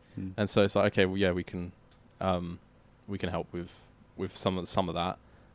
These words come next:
Speaker 2: Um, and at that point as well, is a lot of people coming to us with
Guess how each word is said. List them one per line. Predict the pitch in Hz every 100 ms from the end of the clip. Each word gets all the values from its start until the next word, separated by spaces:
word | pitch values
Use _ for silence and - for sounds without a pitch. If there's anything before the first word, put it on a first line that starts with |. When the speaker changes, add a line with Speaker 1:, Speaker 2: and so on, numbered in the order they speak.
| 92
Speaker 2:
Um, | 92 92 90 - _ -
and | 101 110
at |
that | 120 117
point | 123 107
as | 107
well, | 113 104
is | 95
a |
lot | 104 101
of |
people | - 95
coming | - 98
to | 92 95
us | -
with | 95 - -